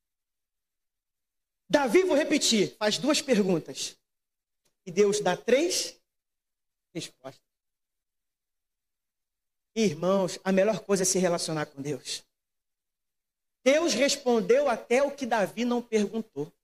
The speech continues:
A primeira pergunta, "Senhor, devo perseguir os amalequitas?" Aí o Senhor responde, "Sim." A segunda pergunta, "Senhor, vou alcançá-los?"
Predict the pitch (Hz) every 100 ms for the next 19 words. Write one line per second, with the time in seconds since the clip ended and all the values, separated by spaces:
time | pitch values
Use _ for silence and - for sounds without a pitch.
0 | _ _ _ _ _ _ _ _ - 294
1 | 302 330 320 302 254 311 269 208 - 294
2 | 330 349 226 - - - 370 440 381 381
3 | 349 - 285 339 277 262 254 254 254 359
4 | - 202 - - - _ _ 214 226 233
5 | 220 226 - 202 151 151 _ - - 254
6 | 160 - _ _ _ _ _ _ 220 277
7 | 277 294 294 269 233 247 214 - 277 330
8 | 285 - - - - 175 392 392 339 320
9 | 269 - 339 381 269 -